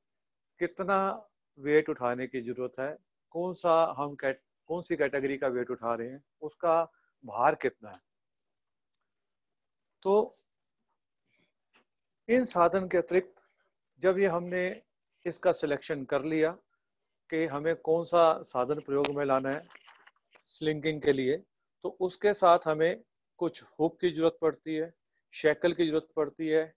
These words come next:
क्लैंप की जरूरत पड़ती है, जिनको हम आगे वाले भाग में प्रयोग करके हम उसको, अ, वेट उठाने में सहायक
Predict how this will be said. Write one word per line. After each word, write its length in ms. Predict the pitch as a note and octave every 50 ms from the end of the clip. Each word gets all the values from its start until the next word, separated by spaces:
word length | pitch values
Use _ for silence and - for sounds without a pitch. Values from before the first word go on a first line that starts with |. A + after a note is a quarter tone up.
| _ _
क्लैंप 320 | - E3 E3 F3 F#3+ F#3 F3 F3+
की 160 | E3+ - F#3
जरूरत 260 | D#3 D#3+ D#3+ D#3+ D#3+ -
पड़ती 320 | D3 C#3 C3+ - - D3+ C#3
है, 180 | C#3 C#3 D3+ - _ _ _ _ _ _ _ _
जिनको 420 | B2 C3 E3+ F#3 F3+ - F#3+ F#3+ E3
हम 300 | D#3+ E3 E3+ G3 A3+ - _ _ _ _ _ _ -
आगे 260 | D3 D#3 E3+ F#3 G3
वाले 300 | F#3+ F#3 F3 F3+ F#3 F3
भाग 280 | C3 B2 B2 B2+ B2+
में 120 | C#3 C#3+ C#3+
प्रयोग 380 | - D3+ C3+ C#3 C#3 C3+ -
करके 300 | - C3+ B2 A2+ - D3 C#3+ - - _ _ _ _ _ _ -
हम 140 | C#3+ D3 D3
उसको, 480 | D3+ - - - D#3 F3+ A#3+ B3+ - _ _ _ _ - - - _ -
अ, 40 | C3+
वेट 300 | B2+ A#2+ C3+ D3+ D#3 E3
उठाने 340 | D#3 - C3+ C3+ C3+ D3 C#3+
में 200 | C#3 D#3 F#3+ - - _ -
सहायक 640 | - _ _ - D3+ C3 A2+ B2 B2+ D3+ E3+ - -